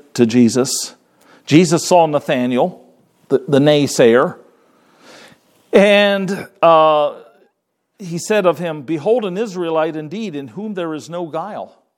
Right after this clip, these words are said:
Aren't you glad Jesus talks like that? 'Cause N-, Nathanael looked kinda guile-ish to me. And yet, Jesus saw that man when he was gonna be done, finished with him.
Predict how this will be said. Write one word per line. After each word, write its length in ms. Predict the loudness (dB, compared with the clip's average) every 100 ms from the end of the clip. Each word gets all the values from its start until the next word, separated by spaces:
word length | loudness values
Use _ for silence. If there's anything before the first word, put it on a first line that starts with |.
| _ _ _ _ _ _ _ _ _
Aren't 180 | -12 -12
you 60 | -8
glad 260 | -6 -6
Jesus 340 | -8 -12 -14 -12
talks 300 | -10 -10 -12
like 200 | -16 -14
that? 200 | -18 -18 _ _ _ _ _ _ _ _ _ _
'Cause 200 | -20 -20 -20
N-, 160 | -20 -20 _ _
Nathanael 460 | -14 -8 -8 -6 -6
looked 200 | -8 -10
kinda 220 | -10 -8
guile-ish 680 | -8 -6 -2 -2 -4 -8 -12
to 100 | -12
me. 360 | -12 -14 -16 _ _ _ _ _ _ _ _ _ _ _ _ _ _ _ _ _
And 200 | 0 4
yet, 360 | 4 2 0 -4
Jesus 500 | 2 4 4 -2 0
saw 460 | 4 6 6 2 -12 _ _ _ _ _ _ 0
that 200 | 0 2
man 220 | 0 0
when 120 | 0
he 100 | -2
was 140 | -6
gonna 400 | -10 _ -6 -6
be 260 | -8 -10 -10
done, 380 | -8 -10 -10 -14 _ _ _
finished 460 | 0 0 -2 -8 -6
with 160 | -6 -6
him. 200 | -8